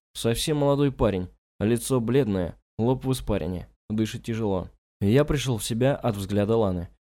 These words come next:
которая умоляюще смотрела на меня. Бодикомп выдал диагностику, при смерти. Жизненных сил семь целых два десятых процента. И внизу совсем короткая красная полоса. Не обращая внимания на надписи, я сбросил с табуретки какую-то одежду,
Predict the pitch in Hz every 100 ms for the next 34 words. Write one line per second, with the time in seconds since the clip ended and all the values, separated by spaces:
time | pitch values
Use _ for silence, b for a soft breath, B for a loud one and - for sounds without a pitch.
0 | - 139 180 180 170 143 117 123 147 -
1 | 143 107 98 101 98 104 110 95 82 -
2 | _ - 110 113 110 143 147 - _ 113
3 | 117 117 107 123 123 101 - 98 87 87
4 | _ _ _ _ 123 107 101 87 87 -
5 | _ - 123 151 139 113 107 160 147 135
6 | _ - 123 107 - 151 151 - _ 104
7 | 110 127 127 113 101 95 113 - 92 85
8 | 67 - - 120 113 113 117 156 156 _
9 | - 156 151 - 170 165 143 117 - 120
10 | 113 104 92 98 95 101 104 92 82 -
11 | _ _ 110 131 156 151 175 160 147 143
12 | 135 117 117 123 - 147 160 139 _ _
13 | 151 170 165 185 170 156 156 143 135 -
14 | 120 110 117 107 104 123 135 98 85